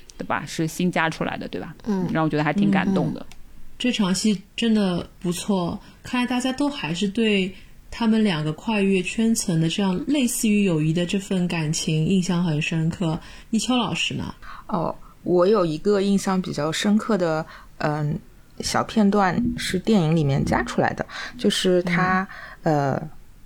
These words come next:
Speaker 4: 华子去见信一郎的那一晚，他是下着大雨，然后他撑着伞，比较狼狈地来到了一个饭店的门口，呃，然后这个时候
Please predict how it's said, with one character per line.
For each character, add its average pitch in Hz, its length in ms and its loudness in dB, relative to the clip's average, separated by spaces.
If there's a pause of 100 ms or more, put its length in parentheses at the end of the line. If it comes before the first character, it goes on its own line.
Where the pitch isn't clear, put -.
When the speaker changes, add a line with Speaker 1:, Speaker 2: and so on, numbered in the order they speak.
(100)
Speaker 4:
华 143 340 2
子 156 360 -2
去 - 300 2
见 190 300 4
信 190 240 2
一 190 100 4
郎 147 200 2
的 160 140 4
那 190 180 4
一 196 80 4
晚， 156 500 2 (280)
他 165 260 -2
是 160 300 0
下 196 240 2
着 175 100 0
大 202 260 4
雨， 160 300 -4
然 147 240 2
后 156 220 2
他 160 240 0
撑 196 240 2
着 196 120 4
伞， - 240 -2 (140)
比 160 100 0
较 165 180 4
狼 151 300 4
狈 220 160 6
地 143 320 6 (100)
来 139 200 4
到 170 220 6
了 143 260 4
一 151 80 0
个 160 160 2
饭 190 240 4
店 190 160 6
的 165 80 4
门 147 240 4
口， - 300 0 (400)
呃， 139 340 2 (160)
然 160 160 4
后 226 100 8
这 196 120 4
个 175 80 6
时 156 160 2
候 143 280 4